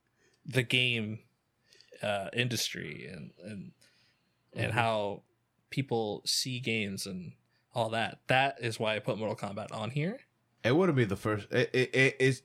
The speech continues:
Speaker 2: just happened to be the first one, but it, it's not the only one.
Speaker 1: Right.
Speaker 2: 'Cause
Speaker 1: But,
Speaker 2: it,
Speaker 1: yeah.
Speaker 2: there ha-, there have been games that have come even after in the two thousands that have been completely banned from countries, even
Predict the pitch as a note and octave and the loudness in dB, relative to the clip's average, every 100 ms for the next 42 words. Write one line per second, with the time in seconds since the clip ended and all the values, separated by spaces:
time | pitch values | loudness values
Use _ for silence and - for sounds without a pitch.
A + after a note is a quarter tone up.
0 | - C#3+ C3+ C3+ C3 B2 C3 C3 A#2+ B2+ | 0 2 6 6 6 4 4 4 6 4
1 | B2 - C#3 C#3+ C#3 - A2+ A2+ - _ | 4 4 0 0 -2 2 4 4 -2 _
2 | _ A2+ A2+ A#2+ A#2 G2+ G#2+ - A2 G2 | _ 0 2 2 2 0 -2 0 0 0
3 | F2 D2 A#1 - - - - C3 G2 - | 0 -2 -6 -14 -20 -20 -4 -2 -2 -4
4 | - G#2+ B2 A#2+ B2+ B2 B2+ B2 - A#2+ | 0 4 4 4 4 6 6 4 4 4
5 | A2+ A2+ G#2+ A2 G#2 A2 G#2 G#2 G2+ A2+ | 4 2 2 2 2 2 2 0 0 0
6 | G2+ F#2 - - _ C3 A#2+ A#2+ A#2+ C3+ | -2 -4 -12 -20 _ 4 4 4 6 6
7 | C#3 - G#2 G#2+ G#2+ G#2+ G#2 - A2+ A2+ | 6 2 2 2 2 0 0 0 4 6
8 | B2 G#2+ F#2+ F#2 G2 - - _ G2+ G2+ | 6 4 0 0 -2 -6 -12 _ -2 2
9 | G#2+ G#2 - G#2 G#2+ G2 B2 - A2 F#2+ | 0 0 -2 -2 -2 -2 -2 0 -2 -2
10 | - A#2+ C3 C3 A#2+ - G#2+ - B2 A2+ | 2 6 6 6 4 0 -2 2 2 2
11 | G2+ E2+ - - _ _ _ _ _ _ | 2 2 -2 -12 _ _ _ _ _ _
12 | _ A#2+ B2+ B2+ | _ 4 6 6